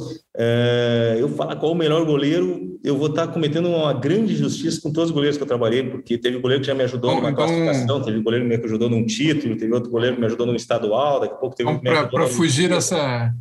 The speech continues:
Speaker 2: pra fugir dessa saia curta, o melhor goleiro do mundo hoje?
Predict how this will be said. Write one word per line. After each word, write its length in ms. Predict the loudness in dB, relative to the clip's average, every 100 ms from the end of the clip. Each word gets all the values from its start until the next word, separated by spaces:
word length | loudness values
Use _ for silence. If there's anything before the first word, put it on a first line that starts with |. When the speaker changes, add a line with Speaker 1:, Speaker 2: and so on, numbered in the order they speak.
| -10 _ _ _ -6
Speaker 2:
pra 120 | -4
fugir 280 | -2 0 2
dessa 240 | 2 0
saia 240 | 0 0
curta, 420 | 0 -2 0 0 0
o 40 |
melhor 420 | 0 0 2 0
goleiro 320 | -2 -2 0
do 80 | 0
mundo 340 | 0 2 2 2
hoje? 480 | 2 2 0 -2